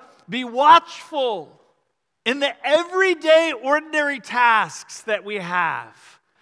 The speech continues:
especially if you're young, because when you're young, so much of the responsibility that's given to you seems perfunctory and ordinary, like the chores around your house. What I would say is approach that task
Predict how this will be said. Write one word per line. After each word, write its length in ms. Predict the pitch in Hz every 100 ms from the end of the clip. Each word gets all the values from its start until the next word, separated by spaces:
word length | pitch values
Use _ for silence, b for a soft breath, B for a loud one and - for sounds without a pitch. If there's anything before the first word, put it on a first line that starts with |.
| b b 254
especially 760 | 277 - - 349 370 - 370
if 120 | 320 240
you're 200 | 285 262
young, 420 | 285 339 359 311
because 300 | 254 285 262
when 140 | 294
you're 120 | 294
young, 320 | 285 320 359 311
so 180 | 311
much 280 | 285 320 320
of 100 | 339
the 80 | 302
responsibility 720 | 294 - 302 302 294 294 285
that's 140 | 240 180
given 320 | 339 370 349
to 100 | 302
you 300 | 277 277 - B B
seems 680 | - - 320 349 359 311 - _ -
perfunctory 720 | 285 - 330 359 339 294 277
and 100 | 277
ordinary, 400 | 302 349 359 302
like 160 | 277 277
the 80 | 262
chores 400 | - 349 349 269
around 340 | 269 277 277
your 140 | 294
house. 320 | 262 311 330 269
What 140 | 277
I 160 | 277 302
would 180 | 302
say 160 | - 330
is 100 | 262
approach 440 | 247 269 294 247
that 220 | 294 269 -
task 440 | 233 170 165